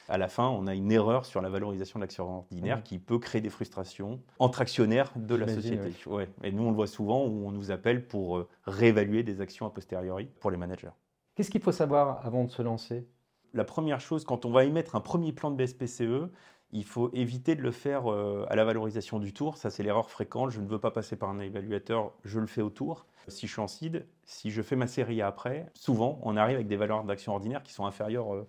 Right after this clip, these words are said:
Speaker 1: au tour du seed. Et donc là, ça peut créer une frustration entre les managers. Donc là, on parle souvent de communication financière en interne. Donc, euh, nous, c'est tout le conseil qu'on apporte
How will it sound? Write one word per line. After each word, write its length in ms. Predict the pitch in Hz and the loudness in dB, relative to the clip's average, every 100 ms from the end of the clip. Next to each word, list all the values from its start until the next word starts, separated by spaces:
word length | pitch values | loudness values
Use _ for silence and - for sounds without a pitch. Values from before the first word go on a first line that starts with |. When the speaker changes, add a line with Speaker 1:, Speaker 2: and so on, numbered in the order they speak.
| - | -6
Speaker 1:
au 120 | 107 | -6
tour 160 | 101 110 | -2 -2
du 100 | 104 | -2
seed. 260 | - 165 | -4 -2
Et 60 | 160 | 0
donc 220 | 104 104 | 0 6
là, 80 | 131 | 6
ça 120 | 127 | 6
peut 240 | 98 - 147 | 0 4 4
créer 220 | - 127 | 4 2
une 80 | 123 | 2
frustration 560 | - 120 - 104 135 | -2 -4 -4 -6 -6
entre 160 | 123 - | -8 -6
les 80 | 95 | -6
managers. 440 | 95 95 113 135 - - | -6 -6 -4 -6 -6 -6
Donc 180 | 95 | 2
là, 60 | 120 | 4
on 60 | 101 | 6
parle 140 | 92 | 2
souvent 200 | - 110 | 0 -4
de 60 | 107 | -2
communication 480 | 104 98 101 - | -4 -4 -6 -8
financière 440 | 101 - 98 - 151 | -8 -6 -6 -4 -6
en 80 | 107 | -6
interne. 320 | 95 139 143 | -4 -6 -6
Donc, 240 | 110 - | -10 -6
euh, 200 | 95 95 | -4 -4
nous, 200 | 92 113 | -4 -4
c'est 100 | 120 | -4
tout 160 | - 156 | -4 -4
le 60 | |
conseil 400 | 127 117 - 143 | -2 -4 0 -2
qu'on 140 | 135 101 | 0 -2
apporte 360 | 98 123 - | -2 -2 -2